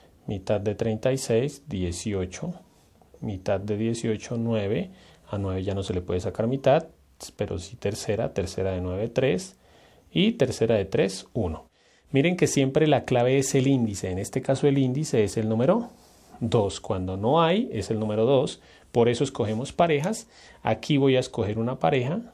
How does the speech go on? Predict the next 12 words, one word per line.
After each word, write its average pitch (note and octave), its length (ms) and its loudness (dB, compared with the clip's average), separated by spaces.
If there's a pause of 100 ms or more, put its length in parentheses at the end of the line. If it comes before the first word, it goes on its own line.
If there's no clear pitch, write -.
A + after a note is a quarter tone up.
(1600)
en A#2 120 -2
lugar G#2+ 200 2
de - 100 -6
escribir G2+ 340 -2
dos A#2+ 180 2
por D3+ 220 2
dos, G3 240 2
pues - 240 -6
escribo A#2+ 480 -4 (600)
dos G#2+ 320 -4
al A2+ 140 -2
cuadrado D#3 560 4